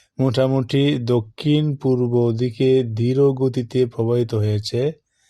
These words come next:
এবং এর উপত্যকা সমতল ও বিস্তীর্ণ আকন-, আকার ধারণ করেছে। দক্ষিণ ইরাকে এটি ফুরাত নদীর সাথে মিলিত হয়ে সাত আল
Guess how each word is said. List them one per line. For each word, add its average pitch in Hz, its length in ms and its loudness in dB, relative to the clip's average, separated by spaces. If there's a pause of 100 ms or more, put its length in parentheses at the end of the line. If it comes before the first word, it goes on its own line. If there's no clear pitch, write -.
(520)
এবং 135 400 0
এর 127 180 0 (100)
উপত্যকা 120 1000 -2
সমতল 117 640 -2
ও 113 120 0
বিস্তীর্ণ 110 580 -2
আকন-, 104 480 -2
আকার 110 360 -2
ধারণ 104 280 -2
করেছে। 104 420 -8 (2000)
দক্ষিণ 135 460 0
ইরাকে 135 520 0
এটি 117 220 -2
ফুরাত 135 440 0
নদীর 127 240 0
সাথে 120 320 -2
মিলিত 127 420 0
হয়ে 117 600 0 (840)
সাত 135 720 -2
আল 123 260 0